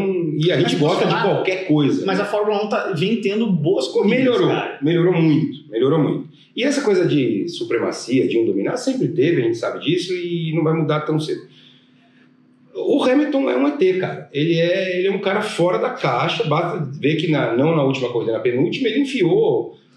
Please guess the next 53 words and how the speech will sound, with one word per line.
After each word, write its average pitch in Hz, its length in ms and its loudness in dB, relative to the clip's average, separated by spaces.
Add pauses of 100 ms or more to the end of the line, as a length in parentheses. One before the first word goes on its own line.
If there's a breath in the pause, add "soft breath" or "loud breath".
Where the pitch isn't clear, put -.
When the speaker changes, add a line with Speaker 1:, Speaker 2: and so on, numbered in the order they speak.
Speaker 1:
um 175 160 4
Speaker 2:
Segundo. 208 360 2
Speaker 1:
segundo - 420 4
na 269 220 0
Speaker 2:
<laughs> - 20 0
Speaker 1:
classificação, 240 840 0
Speaker 2:
É - 40 0
Speaker 1:
entendeu? 143 360 0
Speaker 2:
piada, 123 420 -4
né? - 100 -4
Speaker 1:
É 285 60 0
um 349 80 2
absurdo. 220 680 2
Aí 185 60 2
você 220 120 0
pega 220 240 -2
uma 220 140 -2
corrida 175 280 4
que 156 140 0
tem 151 220 0
um 139 40 0
negócio, 127 400 0
tem 156 140 2
chuva, 143 360 0
tem 143 120 -4
não 139 60 -2
sei 139 120 -4
o - 40 -10
quê. - 180 -6 (340 loud breath)
Pô, - 120 0
o - 40 2
cara 185 220 0
vai, - 260 -2
é, - 640 0
vamos 175 180 2
ver, 202 140 2
quando 226 140 0
é, 277 160 -2
vamos 269 200 2
parar, 214 440 0
Hamilton? 165 360 0
Ah, 202 380 -2
pera - 180 -2
mais 233 240 2
um 180 140 4
pouquinho 151 360 0
aí, - 120 2
eu 170 140 0
paro 190 240 0
daqui 151 140 0
a 135 80 -2
pouco, 202 260 -2
para, 226 320 -2